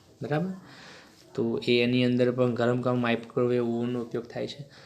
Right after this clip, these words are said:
અને તમને ખબર છે કે ઓવનમાં કયો ખોરાક ગરમ થાય? તો જેની અંદર થોડા ઘણા પાણીના અંશ રહેલો હોય, બરાબર? કેમ કે કોઈ પણ ગરમીને એબ્સોર્બ કોણ કરે છે? પાણી.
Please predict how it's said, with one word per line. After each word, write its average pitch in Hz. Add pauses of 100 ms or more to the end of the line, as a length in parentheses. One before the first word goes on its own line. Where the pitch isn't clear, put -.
(240)
અને 120
તમને 139
ખબર 156
છે 123
કે 123 (220)
ઓવનમાં 135
કયો 139
ખોરાક 143
ગરમ 135
થાય? 139 (540)
તો 123
જેની 120
અંદર 135
થોડા 127
ઘણા 131
પાણીના 131
અંશ 131
રહેલો 117
હોય, 107 (840)
બરાબર? 180 (460)
કેમ 120
કે 131
કોઈ 131
પણ 143
ગરમીને 127
એબ્સોર્બ 139
કોણ 156
કરે 147
છે? 147
પાણી. 120